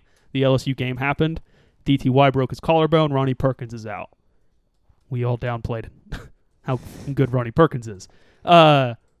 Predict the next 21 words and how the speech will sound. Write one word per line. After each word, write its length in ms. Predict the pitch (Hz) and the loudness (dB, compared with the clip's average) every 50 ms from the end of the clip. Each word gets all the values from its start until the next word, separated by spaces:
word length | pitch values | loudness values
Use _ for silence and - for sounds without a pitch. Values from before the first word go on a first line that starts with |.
| _ _ _ - - _ _ _ | _ _ _ -20 -20 _ _ _
Saturday, 520 | - 202 202 226 254 247 269 269 269 277 | 6 6 8 8 8 6 6 4 4 2
there, 240 | 240 208 208 220 190 | 4 4 4 4 4
there 160 | 165 - 208 | 2 2 2
was, 140 | 196 175 - | 2 0 -4
there 220 | 160 156 165 196 | -2 2 4 4
was, 200 | 196 175 143 - - _ _ _ _ _ _ _ _ _ _ | 4 4 0 -4 -12 _ _ _ _ _ _ _ _ _ _
there 120 | 180 185 | 0 0
was 120 | 175 151 143 | 0 0 -4
more 420 | 147 156 156 175 202 214 208 170 | -6 -4 0 2 4 6 6 4
questions 600 | - - - 202 208 - - - 160 147 139 131 | 2 2 2 2 2 2 0 -2 -2 -2 -2 -2
than 180 | - 143 135 135 | -2 -2 -2 0
there 180 | 139 139 139 139 | 0 0 0 0
are 220 | 135 131 127 - - | 0 0 -2 -4 -2
answers 520 | 147 208 262 - - - - - - - - | -2 -2 -2 -2 -6 -14 -18 -20 -20 -20 -6
for 280 | - 156 143 131 127 120 - _ - - - - - _ | -2 0 0 0 0 -4 -8 _ -20 -20 -20 -20 -18 _
what 160 | - 151 147 | 0 2 2
I 160 | 139 139 160 | 2 0 -2
can 160 | 170 - 190 151 | -2 -2 -2 0
tell 200 | - 190 220 233 | 2 2 2 4
you 200 | 214 190 160 135 | 4 4 4 4
that, 240 | 139 135 135 - | 2 0 -2 -4